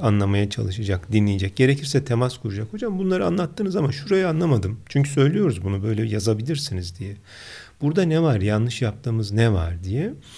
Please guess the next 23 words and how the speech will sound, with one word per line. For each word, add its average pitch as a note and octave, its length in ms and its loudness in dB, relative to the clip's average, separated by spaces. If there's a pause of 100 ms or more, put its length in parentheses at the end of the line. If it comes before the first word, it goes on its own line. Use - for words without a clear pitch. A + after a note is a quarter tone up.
(420)
Ya D#3 140 4
da F3 180 2
biri F3+ 200 4
yorum D#3+ 340 6
yazmış. F#2 580 2 (440)
Ee, G#2 480 2 (340)
senin A2 460 0
yorumunun G2+ 520 -2
altına. G2 420 -4
Bunları G3+ 280 -2
da C#3+ 120 -2
hani C#3+ 280 4
sosyal C#3+ 380 -4
medyayla C3+ 480 2
itişip - 320 -6
çekişmek - 440 -6
için - 160 -6
yazmıyorum. F#2 480 0
Anne A2 200 4
babalık G#2+ 360 2
tavrı G2 320 2
olarak F2+ 420 -2
değerlendiriyorum. F#2 760 -4